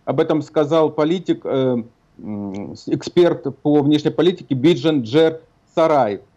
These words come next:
Вот это было совсем недавно, десятого декабря. И также немецкие левые тоже одобрили,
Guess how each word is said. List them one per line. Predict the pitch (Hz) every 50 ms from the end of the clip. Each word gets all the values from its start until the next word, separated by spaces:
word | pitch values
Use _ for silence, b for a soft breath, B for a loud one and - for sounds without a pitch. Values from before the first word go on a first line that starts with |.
| _ _ _ _ _ _ _ _ _ _ _ -
Вот | 135 131
это | 139 - 139
было | 120 120 135 135 127
совсем | 123 - 135 - - 147 127 127 98 139
недавно, | 139 139 139 170 160 139 120
десятого | 117 131 131 - 156 143 - 143 135 135 131 123 B B B B _ -
декабря. | 117 120 123 151 147 - 165 143 139 127 120 117 - -
И | - 185 196 202 214 208 175
также | - - 208 220 180 156 180 170
немецкие | 175 190 202 190 175 196 202 196 196 - - 196 185
левые | 175 185 190 180 160 143 127 131 123
тоже | - - 202 226 185 165 165
одобрили, | - 147 151 143 175 196 202 202 180 165 160 151 151 151 143